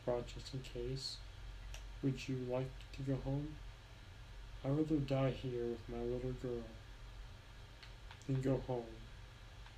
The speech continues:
and go on living without her. I passed out again, and this time I woke up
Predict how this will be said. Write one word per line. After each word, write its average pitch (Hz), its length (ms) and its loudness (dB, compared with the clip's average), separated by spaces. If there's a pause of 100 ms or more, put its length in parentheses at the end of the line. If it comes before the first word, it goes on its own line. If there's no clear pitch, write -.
(340)
and 123 300 -2
go 123 220 8
on 123 140 4
living 117 360 2
without 117 360 -4 (1900)
her. - 80 -4 (2500)
I 135 40 2
passed 139 460 8
out 135 200 10
again, 127 500 2 (880)
and 135 120 8
this 160 140 10
time 127 240 6
I 123 80 8
woke 123 380 6
up 120 120 6